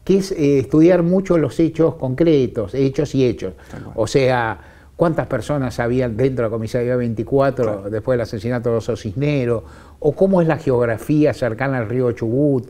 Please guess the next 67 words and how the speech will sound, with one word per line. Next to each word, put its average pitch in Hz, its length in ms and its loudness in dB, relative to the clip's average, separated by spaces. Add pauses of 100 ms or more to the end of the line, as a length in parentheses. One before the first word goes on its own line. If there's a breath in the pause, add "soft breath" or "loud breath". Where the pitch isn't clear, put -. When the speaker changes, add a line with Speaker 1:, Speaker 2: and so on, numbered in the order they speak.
(220 loud breath)
Speaker 2:
Sí. - 100 -18
Speaker 1:
o 151 100 4
en 147 120 2
el 143 80 0
lugar 147 280 4
donde 143 200 0
asesinaron 139 460 -2
a - 80 0
Rafael 135 280 -2
Nahuel. 143 260 2
Yo 226 120 0
no 220 80 0
escribo 117 340 -2
de 104 80 -4
esas - 160 -10
cosas 110 300 -6
en 101 60 -8
general, 139 340 -2 (280 loud breath)
porque 151 200 2
no 196 120 2
son 196 240 2
mi 175 140 4
parte 196 400 2
del 147 120 6
Speaker 2:
No, 147 220 4
Speaker 1:
laburo 151 320 2
del 170 120 4
diario, 202 280 4
Speaker 2:
pero 135 180 6
Speaker 1:
inclusive. 143 80 6
Speaker 2:
dotás 147 280 4
de 120 180 4
características 120 720 2
de 110 60 2
lo 110 80 4
que 104 80 0
sería 120 220 2
el 117 60 2
periodismo 117 440 4
de 120 40 4
investigación, 127 640 2
la 147 80 4
rigurosidad 120 520 2
en 127 80 4
buscar 113 260 2
esos 98 220 -2
datos. - 480 -6
Speaker 1:
Claro. 123 260 0
Speaker 2:
Que 127 80 4
es, - 140 -4
creo 131 280 4
que 110 120 0
lo 107 100 2
que, 104 100 0
bueno, 110 240 4
ya 113 120 4
metiéndonos 117 480 2
un 110 80 0
poco 123 180 2
en 123 80 4
el 120 120 2
libro, 131 200 4
citás 117 420 -2
en 110 100 -2
el 107 60 -2
caso 107 380 -2
de... 117 180 2